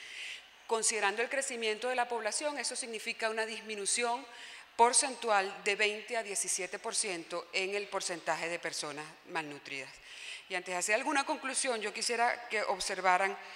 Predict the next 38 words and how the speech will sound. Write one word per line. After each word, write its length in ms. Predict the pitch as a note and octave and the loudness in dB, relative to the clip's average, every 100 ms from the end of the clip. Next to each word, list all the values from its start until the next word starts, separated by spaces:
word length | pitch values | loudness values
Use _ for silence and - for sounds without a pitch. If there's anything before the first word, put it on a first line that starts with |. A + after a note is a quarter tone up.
| - - | -16 -6
esta 360 | G3+ G3 B3 A3+ | -4 0 2 2
gráfica 500 | G#3+ A3 G3+ A3+ G#3+ | 4 2 2 -2 -2
que 100 | F#3 | -2
está 200 | - - | -4 -6
aquí. 300 | - F#3+ D#3+ - - - | -4 -8 -8 -14 -18 -6
Aquí 240 | - F#3 G#3+ | -4 -2 -6
está 460 | - A3+ A#3 - - | 2 4 6 4 0
en 200 | G3+ F#3+ - | -2 -4 -8
el 180 | - F#3 | -10 -10
grupo 360 | F#3+ A#3+ A#3+ B3+ | -8 -8 -6 -4
completo 640 | B3 A3 A3+ F#3+ - E3+ | -4 -2 0 0 0 -4
del 140 | E3+ E3 | -2 -2
mundo 300 | F#3 F#3+ G#3+ | -2 -2 -2
en 80 | |
desarrollo 580 | A3 A#3 C4+ B3+ F#3 F#3+ - - - | 0 0 0 0 -2 -4 -10 -16 -12
y 100 | - | -6
luego 240 | A#3+ A#3 A#3 | -2 -2 0
tenemos 540 | B3+ G#3 F#3 G#3+ - - - - | 0 0 0 -2 -4 -10 -14 -10
el, 340 | E3 E3 - | -8 -8 -4
el 320 | D#3+ E3 D#3+ | -6 -4 -10
sureste 400 | - E3 D#3+ - | -10 -6 -6 0
asiático, 640 | G3 D4+ C4 A3 A#3+ A3+ A3 | 0 4 4 2 -4 -4 0
Latinoamérica, 960 | F#3 F#3 F3+ F3+ G3 G3 G3 - G#3 G#3 - - - - | 0 0 -2 2 4 2 -2 -2 -2 -4 -14 -16 -18 6
As-, 400 | G3 F#3 - - | 6 6 -2 2
África, 600 | G3 G3 - F#3+ - F#3+ | 4 4 4 -8 -2 -2
etcétera. 560 | - - - D3 D3+ - - | 0 -4 -4 -4 -8 -12 0
Pero 240 | A#3 B3 - - - | 4 4 0 -12 4
basándonos 600 | A3+ - B3+ C#4 E4 D#4+ | 6 6 4 4 2 2
simplemente 640 | D4 C#4+ C#4+ C4+ C4 C4+ | 0 0 2 2 2 0
en 80 | A3+ | 2
esta 300 | A3+ - B3+ | -2 2 2
lámina, 360 | A#3 A#3 A#3+ - | 2 0 -2 -2
en 140 | G3+ | -2
estas 400 | G#3 - A#3 G#3+ | -4 0 0 0
columnas 500 | - A3 G#3 G#3+ A3+ | 0 0 0 -2 -4
que 80 | - | -6
están 240 | A3+ G#3+ A3 | -4 -2 -2
aquí, 260 | A3 F#3 | -6 -8